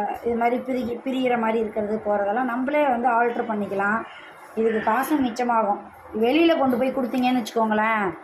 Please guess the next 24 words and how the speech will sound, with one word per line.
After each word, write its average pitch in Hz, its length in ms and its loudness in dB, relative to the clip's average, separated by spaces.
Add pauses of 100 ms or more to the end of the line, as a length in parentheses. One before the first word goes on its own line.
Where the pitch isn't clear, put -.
(200)
உங்களுக்கு 208 380 0
எப்படியும் 285 680 2
குறைஞ்சது 247 800 2 (140)
பார்த்தீங்கன்னா, 220 380 0
இதெல்லாம் 233 580 2
நீங்க 220 160 0
இந்த 214 160 2
மாதிரி 214 540 4 (300)
எக்ஸ்ட்ராவா 240 480 2
ஒரு 220 120 2
தையல் 220 320 2
போடணும் 220 500 0
அப்படின்னா, 208 760 -2
இப்ப 220 340 -2
இருக்கிற 240 640 4
இதுக்கு 202 260 -4
வந்து 220 300 -2 (320)
எப்படியும் 240 340 2
ஒரு 247 80 4
ஐம்பது 208 320 0
ரூபானாவது 220 480 -2
கேட்பாங்க, 214 460 -2
குறைஞ்சது 220 580 0
ஒரு 208 240 4